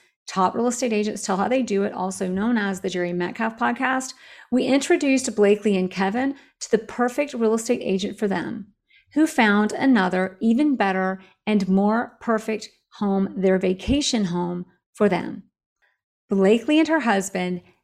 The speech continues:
now have two great investments for the price they originally were ready to spend on just one. And there you have it. Three most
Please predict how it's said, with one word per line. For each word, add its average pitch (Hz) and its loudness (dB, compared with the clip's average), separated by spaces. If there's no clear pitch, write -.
now 220 4
have 175 -2
two 294 2
great 240 2
investments 190 0
for 208 -6
the 226 0
price 226 0
they 190 4
originally 233 2
were 185 -2
ready 185 0
to 240 -4
spend 196 -2
on 180 -2
just 185 -2
one. 170 -4
And 190 4
there 175 2
you 190 0
have 285 -4
it. - -12
Three 214 2
most 226 4